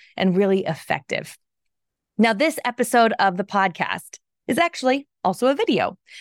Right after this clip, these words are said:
because I thought it would be easiest to show you the notebooks rather than just to tell you about them.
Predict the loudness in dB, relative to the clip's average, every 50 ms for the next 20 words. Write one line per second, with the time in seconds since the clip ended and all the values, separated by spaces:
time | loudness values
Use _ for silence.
0 | -18 -6 -4 -2 2 4 4 4 2 -2 -8 -4 0 0 2 2 2 0 -2 -4
1 | -2 -2 -4 0 2 2 4 4 4 2 0 0 -4 -4 -4 -2 -2 -2 -4 0
2 | 2 4 4 4 4 4 2 2 2 0 0 0 -2 -2 -2 -2 -4 -4 -4 -2
3 | 0 2 2 2 2 0 0 2 0 0 0 0 0 0 0 -2 -2 -4 -6 -6
4 | -2 0 2 2 2 2 0 -2 -2 -2 0 -2 -2 -2 -4 -6 -6 -6